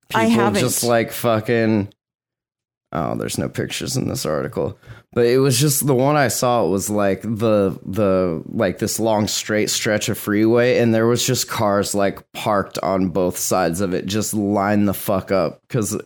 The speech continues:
Speaker 2: it, like, just froze and shit was a skating rink, as they say.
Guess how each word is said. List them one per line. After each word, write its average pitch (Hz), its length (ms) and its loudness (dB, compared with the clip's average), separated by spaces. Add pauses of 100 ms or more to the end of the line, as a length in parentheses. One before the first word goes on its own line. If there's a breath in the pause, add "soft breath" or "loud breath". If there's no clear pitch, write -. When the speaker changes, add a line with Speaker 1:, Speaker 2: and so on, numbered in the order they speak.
(220)
Speaker 2:
it, 107 160 -2
like, 95 280 -2
just - 200 -6
froze 92 920 0 (100)
and 85 140 -8
shit - 240 -2
was - 320 -6 (1080 soft breath)
a 156 120 4
skating 160 640 4
rink, 123 280 4
as 107 280 2
they 107 180 4
say. 107 560 2